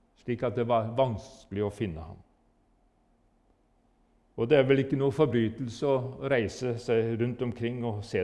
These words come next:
seg om. Men i denne situasjonen har at han ikke ville ha noe med far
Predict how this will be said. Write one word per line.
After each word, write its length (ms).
seg 80
om. 220
Men 340
i 60
denne 240
situasjonen 880
har 320
at 240
han 300
ikke 300
ville 200
ha 140
noe 300
med 180
far 540